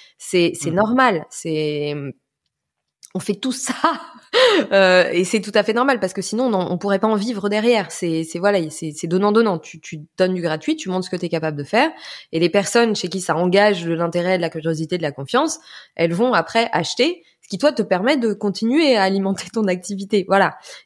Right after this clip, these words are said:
Speaker 1: Et puis après, euh, ben, parfois d'être extrêmement successful et, euh, et, et tant mieux, tant mieux. Enfin, voilà, euh, ça s'appelle ça.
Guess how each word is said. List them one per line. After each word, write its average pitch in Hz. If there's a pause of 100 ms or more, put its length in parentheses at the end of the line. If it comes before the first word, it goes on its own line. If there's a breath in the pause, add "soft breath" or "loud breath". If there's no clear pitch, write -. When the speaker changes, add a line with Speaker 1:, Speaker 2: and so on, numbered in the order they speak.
Speaker 1:
Et 160
puis 156
après, 220
euh, 143
ben, 147
parfois 147
d'être 170
extrêmement 156
successful 240
et, 170
euh, 139 (640 loud breath)
et, 143
et -
tant 170
mieux, 302
tant 180
mieux. 254
Enfin, 160
voilà, 170
euh, -
ça -
s'appelle 147
ça. 262